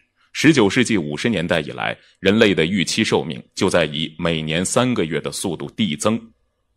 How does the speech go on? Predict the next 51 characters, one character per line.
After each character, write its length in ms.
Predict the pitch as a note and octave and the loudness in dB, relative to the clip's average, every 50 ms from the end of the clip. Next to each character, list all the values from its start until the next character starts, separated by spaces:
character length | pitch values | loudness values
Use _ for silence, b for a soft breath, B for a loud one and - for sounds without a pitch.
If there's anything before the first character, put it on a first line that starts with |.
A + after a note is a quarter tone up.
| _ _ | _ _
也 100 | G2 G2 | 2 4
就 80 | A#2 | 4
是 80 | C3 A2+ | 4 2
说 180 | - C#3 B2+ B2 | 2 2 2 4
呀， 160 | G#2+ - B B B B B B | 2 2 B B B B B B
每 300 | F#2+ F#2+ F#2+ F#2 F#2+ F#2+ | 2 2 4 4 4 4
过 200 | F#2+ F3+ D3+ - | 4 4 4 4
十 240 | - - - A2 | 2 0 -2 -2
年， 260 | C#3+ B2+ E2+ E2 E2+ - b b b _ | 0 0 0 0 -2 -4 b b b _
人 160 | - F#2+ G2 | -2 0 2
类 120 | G#2+ G#2+ E2 | 4 4 2
的 100 | E2+ D#2 | 2 0
平 260 | - - F#2 A2+ B2 | 0 -2 -2 -2 0
均 220 | A#2 A#2 A#2+ B2 | 0 0 -2 0
寿 180 | - - G#2 D#2 | 0 0 0 0
命 160 | D#2 E2+ D2 - - | -2 -4 -4 -6 -6
就 120 | - - F2+ | -4 -4 -4
可 140 | - - F2+ | -2 -4 -6
以 100 | D2 B1+ | -6 -8
多 260 | - - C3+ E3 D#3+ | -6 0 2 2 4
个 100 | C3 G2+ | 4 2
两 180 | D#2 - - - | 0 0 -4 -6
三 220 | - D#2+ D#2 D2+ | -6 -6 -6 -6
岁。 160 | - E2+ - - _ _ _ _ _ _ _ _ _ _ _ _ _ | -6 -8 -10 -10 _ _ _ _ _ _ _ _ _ _ _ _ _
而 120 | - F2+ F2+ | 2 2 4
且， 220 | - - A#1 - b b b b _ | 4 0 -4 -6 b b b b _
不 180 | - F#2+ A#2 D3 | 2 4 4 6
论 160 | D3 B2+ G2+ | 4 4 2
是 140 | - - D#2+ | 0 -2 -2
发 180 | - F2+ F2 | 2 2 2
达 200 | E2 D#2 D2+ D#2 | 2 0 -2 -4
国 180 | D2 D2+ D2+ D#2 | -4 -6 -6 -4
家 220 | D#2+ E2 D#2+ D#2 | -2 0 -2 0
还 120 | D2+ D#2 D2 | 0 -2 -4
是 120 | - D#2+ | -4 -4
发 200 | - - G2 F#2+ | -2 0 0 0
展 180 | - D#2+ C2+ - | 0 -2 -8 -8
中 180 | - F2 F2 E2 | -8 -8 -8 -6
国 160 | D2+ C#2 C2+ | -6 -6 -6
家， 200 | - B1+ A1+ b b b b b b | -6 -8 -8 b b b b b b
人 180 | - G2 A#2 F3 | 2 2 2 4
们 80 | F#3 | 2
的 80 | D#3 B2+ | 2 0
预 180 | A#2 D3+ B2 | 0 0 -2
期 200 | F2 - - B2+ | -4 -2 -2 -2
寿 180 | B2+ - B2 F2+ | -2 0 -2 -4
命 180 | D#2 C2+ G#1 - _ _ _ | -4 -6 -12 -16 _ _ _
都 160 | - F#3+ A3 | 2 2 2
在 160 | G#3+ B2+ F2 | 0 -2 -6
提 140 | - - - | -8 -12 -14
高。 180 | - - - | -12 -12 -12